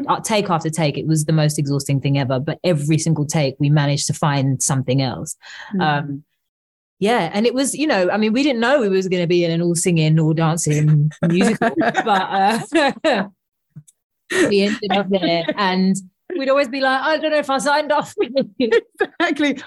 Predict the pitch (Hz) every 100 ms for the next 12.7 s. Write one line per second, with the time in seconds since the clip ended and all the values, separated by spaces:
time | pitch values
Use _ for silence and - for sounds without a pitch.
0 | - 254 311 381 381 381 240 339 427 403
1 | 392 370 453 480 508 480 466 466 508 494
2 | 494 523 427 427 370 330 403 403 349 320
3 | 277 269 277 269 254 277 247 196 196 -
4 | 226 233 226 233 233 196 240 247 233 -
5 | 262 247 262 370 339 170 170 202 226 202
6 | 247 302 269 - 233 320 226 233 196 180
7 | 165 269 359 320 208 240 311 254 269 -
8 | 185 170 190 196 196 185 175 247 240 240
9 | 208 226 277 311 220 170 165 160 143 151
10 | 226 392 330 - - 370 240 220 208 202
11 | 196 190 254 285 302 240 233 208 226 202
12 | 190 190 - - 190 185 165